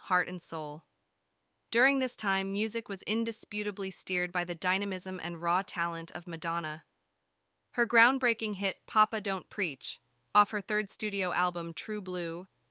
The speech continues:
topped multiple charts and grew into a colossal talking point, stirring conversations about teenage pregnancy and abortion. Making for a powerful social statement, the unstoppable pop diva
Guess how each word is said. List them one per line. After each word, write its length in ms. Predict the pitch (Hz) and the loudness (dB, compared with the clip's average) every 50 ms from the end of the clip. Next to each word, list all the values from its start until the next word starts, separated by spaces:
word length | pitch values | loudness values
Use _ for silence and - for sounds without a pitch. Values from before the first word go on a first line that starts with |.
| _ _ | _ _
topped 380 | - 240 226 226 240 - - 214 | 4 6 6 6 6 4 0 0
multiple 420 | 214 220 240 240 - 220 - 202 | 2 2 2 2 -2 -6 -8 -6
charts 400 | - - - 175 165 160 - - | -4 -2 -2 0 -2 -2 -4 -6
and 160 | - 190 190 | -6 -4 -4
grew 240 | 185 202 214 226 226 | -2 0 0 2 2
into 240 | 214 208 202 214 190 | 0 -2 -2 -4 -4
a 60 | 185 | -4
colossal 680 | - - - 196 185 185 196 202 214 202 - 180 170 | -4 -6 -6 -6 0 4 6 6 6 4 2 -6 -8
talking 460 | 170 - 190 180 175 170 - 170 165 156 | -6 -2 0 0 0 0 -2 -8 -10 -10
point, 380 | - 165 151 139 - - - _ _ _ _ _ _ _ _ | -10 -10 -10 -10 -10 -14 -18 _ _ _ _ _ _ _ _
stirring 440 | - - - 240 240 240 240 240 233 | -12 -4 2 4 6 6 6 4 2
conversations 800 | 226 220 208 208 208 208 - 208 196 196 - - 180 175 170 - | 2 0 0 0 0 -4 -2 0 0 0 -2 -4 -6 -6 -6 -2
about 240 | 175 185 180 - | -2 0 -2 -2
teenage 400 | - - 208 196 180 175 170 - | -2 -4 -2 -2 -2 -2 -4 -4
pregnancy 720 | - 226 214 202 202 196 196 190 - 196 185 180 180 180 - | -4 -4 -2 -2 -2 -4 -4 -4 -6 -6 -6 -6 -8 -8 -8
and 140 | - 175 180 | -8 -6 -6
abortion. 560 | 165 170 170 160 160 - - - - - - _ _ _ _ _ _ _ _ _ _ _ _ | -4 -4 -4 -4 -6 -6 -10 -10 -12 -16 -20 _ _ _ _ _ _ _ _ _ _ _ _
Making 380 | - 214 247 269 269 294 294 277 | 2 6 6 6 6 4 0 0
for 160 | - 262 233 | 2 2 2
a 60 | 208 | 2
powerful 580 | - - - 240 233 240 247 247 - - 233 226 | 0 0 2 2 4 4 2 0 -2 -4 -6 -6
social 340 | - - 196 202 - - 175 | -4 -4 -4 -4 -4 -6 -8
statement, 600 | - - 185 170 160 - 165 160 165 - - - _ _ _ _ _ - | -6 -4 -4 -4 -4 -4 -6 -8 -8 -10 -16 -20 _ _ _ _ _ -4
the 100 | 214 220 | -2 0
unstoppable 600 | 220 214 208 - - 233 226 - 226 202 214 202 | 0 0 0 2 2 2 2 2 0 -8 -8 -10
pop 340 | - - - 202 196 - - | -6 0 0 2 2 0 -2
diva 380 | - 190 185 165 170 160 165 | -6 -6 -4 -2 -2 -2 -4